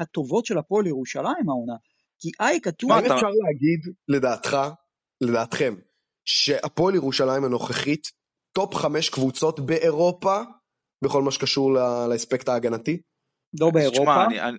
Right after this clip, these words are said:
Speaker 2: אני
Speaker 1: לא
Speaker 2: לא יודע,
Speaker 1: באירופה,
Speaker 2: אני לא יודע
Speaker 1: אבל
Speaker 2: להגיד לך,
Speaker 1: ב-B C L
Speaker 2: כי
Speaker 1: אני
Speaker 2: באמת
Speaker 1: חושב
Speaker 2: אתה לא
Speaker 1: שאפשר.
Speaker 2: יכול למדוד את זה, אתה לא יכול למדוד את זה מול קבוצות, אה, יורוליג, ומול קבוצות יורוליג זה סיפור שונה לגמרי, זה רמה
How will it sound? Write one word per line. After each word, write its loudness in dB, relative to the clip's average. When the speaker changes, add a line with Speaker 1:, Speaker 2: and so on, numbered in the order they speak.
Speaker 2:
אני 0
Speaker 1:
לא 6
Speaker 2:
לא 6
יודע, 4
Speaker 1:
באירופה, 4
Speaker 2:
אני 2
לא 4
יודע 4
Speaker 1:
אבל 4
Speaker 2:
להגיד 4
לך, -4
Speaker 1:
ב-B 4
C 4
L 4
Speaker 2:
כי 4
Speaker 1:
אני 2
Speaker 2:
באמת 2
Speaker 1:
חושב -2
Speaker 2:
אתה 2
לא -2
Speaker 1:
שאפשר. 4
Speaker 2:
יכול 2
למדוד 2
את 2
זה, 4
אתה 0
לא 6
יכול 4
למדוד 0
את 0
זה 2
מול -4
קבוצות, -2
אה, 2
יורוליג, 0
ומול -4
קבוצות -2
יורוליג 0
זה -6
סיפור -6
שונה -2
לגמרי, 0
זה -2
רמה 2